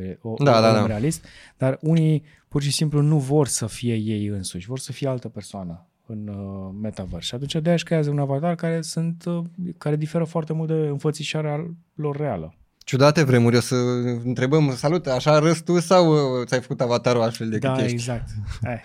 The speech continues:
Speaker 1: ciudate vremuri. Mai sunt și platformele de, uh, gen Tinder, unde nimeni nu arată așa cum și-a pus fotografia.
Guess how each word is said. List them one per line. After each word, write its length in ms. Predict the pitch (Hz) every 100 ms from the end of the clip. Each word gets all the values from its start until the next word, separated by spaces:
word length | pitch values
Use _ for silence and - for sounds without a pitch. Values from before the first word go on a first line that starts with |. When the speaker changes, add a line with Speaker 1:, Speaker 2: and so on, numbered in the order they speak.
| -
Speaker 1:
ciudate 300 | - 123 113 110
vremuri. 300 | 113 110 104
Mai 160 | 117 117
sunt 160 | 139
și 80 | 117
platformele 560 | 135 127 135 117 113 113
de, 280 | 110 110 104 _ _ - 135
uh, 440 | 113 113 110 110 113 117
gen 200 | 117 123
Tinder, 480 | 117 117 113 104 98 - - -
unde 220 | 117 110
nimeni 280 | 120 117 107
nu 140 | 104
arată 280 | 101 98 98
așa 180 | 95 107
cum 500 | - 95 98 95 113 _ _ - - - -
și-a 140 | 107
pus 240 | - 101
fotografia. 600 | - 104 101 101 - 95